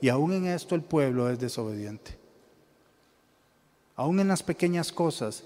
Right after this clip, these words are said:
el pueblo sigue siendo desobediente. Un poco más adelante, los amalecitas lo atacan, Dios los defiende.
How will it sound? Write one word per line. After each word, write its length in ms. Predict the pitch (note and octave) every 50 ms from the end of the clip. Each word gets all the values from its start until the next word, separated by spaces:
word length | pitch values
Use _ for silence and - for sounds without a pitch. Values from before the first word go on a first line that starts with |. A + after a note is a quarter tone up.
| -
el 100 | - B2
pueblo 480 | A#2 - - D3+ D3 D3 D3 D3 C#3 C#3
sigue 580 | - - - - E3+ E3+ E3 E3+ D#3+ D#3 - - -
siendo 560 | - - - - C#3 C#3 C#3 C#3 C3+ C3 B2+ - - - - - -
desobediente. 880 | - C3 B2+ - - B2+ A#2 A#2 A2 G#2+ G#2+ G2+ G2+ G#2 - - - - - - - - _ _ _ _ _ _ _ _ _ _ _ _ _ _ _ _ _ _ _ _ _ _ _ _ _ _ -
Un 80 | - C#3
poco 220 | D#3 F#3+ F#3+ -
más 180 | F3+ F3 D#3+ -
adelante, 580 | F3+ E3 D#3 D#3+ E3+ F#3 F#3 - - F#3+ F3+ F3+ - - -
los 180 | - D#3+ D3 -
amalecitas 680 | D3 C#3 C#3+ C#3+ C#3+ B2+ - G3 F3+ - F#3+ F#3 E3
lo 120 | E3+ D3+
atacan, 640 | B2+ B2+ - F3+ F#3 F#3 - - G3+ G#3 G3+ F#3 D#3+ - - - - -
Dios 220 | - A2+ B2+ C3+ C3+
los 220 | C3+ C#3 C#3 B2+
defiende. 520 | C3 B2 - - B2+ A2+ G#2+ G#2 G#2 G#2